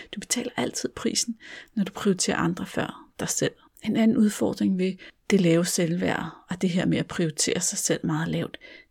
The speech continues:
det er, at vi meget nemt kommer til igen og igen at overskride vores egne grænser. Og vi kommer til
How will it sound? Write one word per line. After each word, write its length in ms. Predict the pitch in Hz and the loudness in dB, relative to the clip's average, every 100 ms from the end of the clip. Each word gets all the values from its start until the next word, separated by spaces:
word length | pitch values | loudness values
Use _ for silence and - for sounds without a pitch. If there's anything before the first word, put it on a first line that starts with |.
| - | 0
det 80 | - | 4
er, 160 | 202 202 - _ - - - | 4 4 -4 _ -20 -18 -6
at 140 | 233 | 2
vi 40 | 254 | 8
meget 340 | 226 240 262 | 8 8 8
nemt 340 | 233 226 - - - - - | 8 6 2 -20 -20 -18 -6
kommer 220 | 240 226 | 0 0
til 320 | - - 226 220 - _ | 0 2 2 0 -16 _
igen 460 | - 208 226 208 214 - - | -8 0 4 6 4 -2 0
og 60 | 226 | 0
igen 420 | 214 196 190 202 _ - | 2 -2 -2 -2 _ -2
at 120 | 214 | -2
overskride 640 | - 175 185 202 - - - | 2 0 2 -2 -2 -4 -2
vores 220 | 190 185 - | -2 -2 -2
egne 360 | 190 180 202 - | -2 -2 -6 -10
grænser. 520 | - 190 196 - 220 - - - | -4 -4 -4 -8 -12 -16 -8 6
Og 100 | 220 | 6
vi 60 | |
kommer 240 | 220 226 214 | 8 4 2
til 340 | - 262 269 | 4 4 4